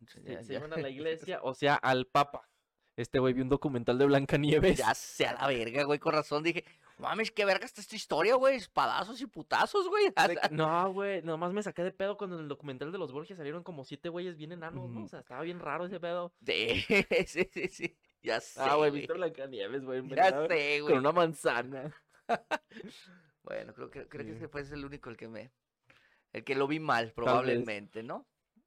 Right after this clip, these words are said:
Speaker 2: Porque estoy bien pinche pendejo, güey. O sea, ¿qué te puedes esperar de un
Speaker 1: Ah,
Speaker 2: pendejo que
Speaker 1: así,
Speaker 2: no ha terminado ni la secundaria, güey?
Speaker 1: así
Speaker 2: ¿no? O sea,
Speaker 1: sucede,
Speaker 2: pues,
Speaker 1: así
Speaker 2: somos
Speaker 1: sucede.
Speaker 2: comediantes, cabrón. O sea, queriéndole hacer aquí a la mamada.
Speaker 1: Tristemente, gracias a estos asesinatos,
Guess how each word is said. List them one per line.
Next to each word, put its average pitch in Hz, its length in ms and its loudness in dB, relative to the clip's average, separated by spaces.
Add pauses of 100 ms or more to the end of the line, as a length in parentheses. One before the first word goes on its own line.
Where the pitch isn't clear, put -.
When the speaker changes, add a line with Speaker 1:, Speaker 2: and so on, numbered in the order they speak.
(720)
Speaker 2:
Porque 277 220 -6
estoy 330 180 -4
bien 294 160 -6
pinche 285 240 -6
pendejo, 147 460 -2
güey. 135 160 -2
O - 20 -14
sea, 160 80 -10
¿qué 196 80 -14
te 190 80 -10
puedes 202 160 -10
esperar 156 220 -2
de 165 100 -6
un - 0 -
Speaker 1:
Ah, 120 100 -4
Speaker 2:
pendejo 151 160 -4
que 143 60 -8
Speaker 1:
así, 143 60 -4
Speaker 2:
no 151 40 -6
ha 147 40 -6
terminado 143 260 -6
ni 135 60 -10
la 123 100 -6
secundaria, 92 500 -10
güey? 107 140 -2
Speaker 1:
así - 80 -10
Speaker 2:
¿no? 147 80 0
O 170 100 2
sea, 131 120 -6
Speaker 1:
sucede, 113 300 -4
Speaker 2:
pues, 151 140 -2
Speaker 1:
así 123 200 -10
Speaker 2:
somos 127 160 -8
Speaker 1:
sucede. 269 200 0
Speaker 2:
comediantes, 156 760 -2
cabrón. 123 340 -4
O 135 80 -8
sea, 123 260 -8
queriéndole 156 420 -6
hacer 147 180 -4
aquí 147 120 -8
a 143 40 -2
la 135 80 -4
mamada. 110 580 -6 (3000)
Speaker 1:
Tristemente, 151 680 -8 (320)
gracias 113 360 -8
a 120 40 -6
estos 120 220 -8
asesinatos, 120 800 -10